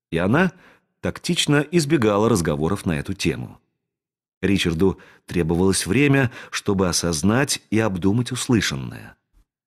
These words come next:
А пока что она с живым интересом расспрашивала нового друга о Вестландии, о здешних обычаях, о людях и, конечно,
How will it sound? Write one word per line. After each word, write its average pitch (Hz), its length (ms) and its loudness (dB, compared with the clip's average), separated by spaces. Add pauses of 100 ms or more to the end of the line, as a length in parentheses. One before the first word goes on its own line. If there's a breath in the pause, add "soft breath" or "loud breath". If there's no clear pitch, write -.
(140)
А 92 200 -2
пока 131 320 0
что - 220 0
она 85 160 2
с 90 40 0
живым 104 360 4
интересом 170 560 4 (340 loud breath)
расспрашивала 127 760 2
нового 98 460 4
друга 104 540 2
о 87 100 -2
Вестландии, 143 920 2 (220 soft breath)
о 127 100 2
здешних 151 400 0
обычаях, 123 800 2
о 202 100 0
людях 95 560 2 (340 loud breath)
и, 104 100 2
конечно, 127 640 0